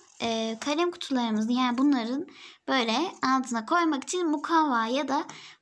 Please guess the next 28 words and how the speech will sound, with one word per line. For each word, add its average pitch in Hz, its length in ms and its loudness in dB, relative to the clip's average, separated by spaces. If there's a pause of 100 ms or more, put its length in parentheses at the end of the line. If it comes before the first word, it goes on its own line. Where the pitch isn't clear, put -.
bunun 339 240 4
gibi 254 200 2
renkli 320 360 2
bir 349 180 0
kartona 277 480 4
ihtiyacımız 202 840 -2
var. 311 220 4 (380)
Sert 269 440 0
olmalı 208 420 -2
ki, 403 120 -4 (220)
e, 220 320 0
daha 226 240 -2
iyi 190 220 -2
olsun. 208 400 -8 (600)
Ve 339 200 2 (600)
burada 254 680 0
boy 254 300 2
boy 214 220 0
şöyle 247 320 -2
üç - 140 -4
tane, 214 720 -2 (140)
üstüne, 247 520 2
üstlerine 254 560 0
de 240 140 0
boy 226 260 2
ölçüle-, 233 600 -2 (100)
ölçülerini 226 680 -2
yazdım. 302 500 0